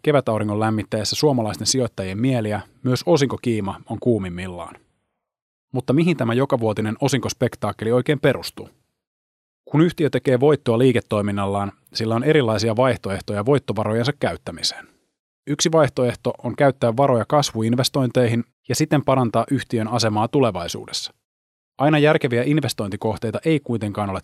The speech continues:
tarjolla, jolloin yhtiö voi palauttaa voittovarojaan osinkojen muodossa takaisin osakkeenomistajille.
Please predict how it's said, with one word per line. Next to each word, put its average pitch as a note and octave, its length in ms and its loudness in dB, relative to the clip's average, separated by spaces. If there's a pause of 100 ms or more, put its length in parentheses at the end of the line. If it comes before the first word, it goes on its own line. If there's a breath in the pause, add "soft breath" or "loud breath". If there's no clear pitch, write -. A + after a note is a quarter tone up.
tarjolla, B2 440 2 (200)
jolloin D3+ 380 6
yhtiö C3 320 4
voi D#3 140 6
palauttaa A#2 440 2
voittovarojaan A2+ 640 2
osinkojen B2+ 420 2
muodossa A#2 460 0
takaisin B2 400 2
osakkeenomistajille. G#2+ 1000 -2